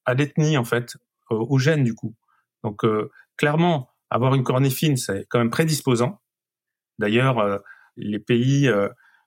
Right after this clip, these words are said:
qui ont, enfin, les, les nationalités, les ethnies qui ont des, euh, des cornées fines naturellement, comme par exemple le, le bassin méditerranéen, les pays arabes, ils ont des cornées naturellement fines, bah, ils ont quand même un taux de,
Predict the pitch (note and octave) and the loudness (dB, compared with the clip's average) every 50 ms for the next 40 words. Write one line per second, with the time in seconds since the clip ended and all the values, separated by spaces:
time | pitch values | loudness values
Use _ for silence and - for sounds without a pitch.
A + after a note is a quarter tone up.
0 | _ _ _ - - A#2 A#2 A#2+ A#2+ B2+ B2+ A#2 G#2 - B2 A2+ G#2 G2+ - - | _ _ _ -6 0 2 2 2 2 2 0 0 0 -2 -2 -2 -2 -4 -6 -6
1 | - G#2+ A2 B2 B2+ - - C3+ B2+ B2+ C3 C3 B2+ - C#3+ C#3 C#3+ C#3+ C3 A2 | -6 -4 -2 -2 0 0 0 2 2 2 0 0 0 0 0 0 0 0 0 0
2 | G#2 G2 F#2+ G2 A#2+ C3 C3 - - D3+ D#3+ D3+ C3+ - A#2 G#2+ G#2+ A2+ G#2+ G#2+ | -2 -2 -2 -2 -2 -2 -2 0 0 0 0 0 -2 -2 -2 -2 -2 -2 -2 0
3 | G#2+ G#2 G2+ G2+ G2 G2 - - _ _ _ _ _ _ _ _ _ _ _ _ | 0 0 0 0 -2 -4 -6 -10 _ _ _ _ _ _ _ _ _ _ _ _
4 | - A#2 A#2 - B2 C3 C#3 B2+ - - D3+ B2+ A#2 A2+ - - A2 G#2+ A2+ B2+ | -2 -2 0 2 2 2 2 0 0 2 2 2 2 2 0 0 0 2 2 2
5 | C#3 D3 D3+ C#3+ - A#2 G#2 G2+ G#2+ G#2 A2 B2 A#2 A#2 A2+ G#2+ G#2+ A2 G#2+ A2 | 2 2 2 0 -2 -4 -2 -2 -2 -2 -2 -2 -2 -2 -2 -2 -2 -2 -2 -2
6 | A2+ A2 - C3 A#2+ A#2 A#2 A#2 A#2 - B2 G#2+ A2 A2+ B2 B2+ C3 C3 C3+ C3 | -2 -2 0 0 0 0 -2 -2 -2 -2 -2 0 0 0 0 2 2 2 2 2
7 | A#2 - - - G2+ G#2 G2+ G#2 G#2+ A#2+ B2 B2 A#2+ A#2 - - - _ _ _ | 0 0 -2 -4 -2 -2 -2 -2 0 0 0 0 -2 -4 -8 -14 -20 _ _ _
8 | _ - A2+ A#2+ B2+ B2+ A#2 B2+ A#2+ A#2+ A2+ A#2 D3+ D#3+ - D#3 C#3 C3 A#2+ A2+ | _ -4 0 0 2 2 2 2 2 2 2 2 2 0 0 0 0 0 0 0
9 | G2+ - - E3+ F#3 F3+ A2+ G#2 G2+ G2 A#2 A2 G2+ - - B2+ C3+ B2+ A#2 G#2+ | 0 -2 -2 -2 0 0 0 0 0 0 -2 -4 -4 -4 -2 0 2 2 2 0
10 | G#2 G2+ - - D#3 D#3 C3 A2 G#2 | -2 -2 -2 0 0 2 2 0 -2